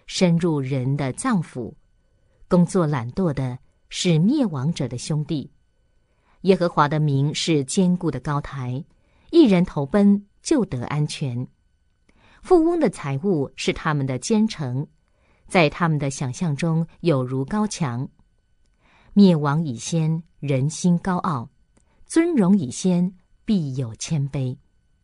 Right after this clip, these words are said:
不先聆听就回答的，这就是他的愚妄和羞辱。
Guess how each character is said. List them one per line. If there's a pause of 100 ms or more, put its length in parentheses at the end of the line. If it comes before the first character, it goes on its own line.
(640)
不
先
聆
听
就
回
答
的， (440)
这
就
是
他
的
愚
妄
和
羞
辱。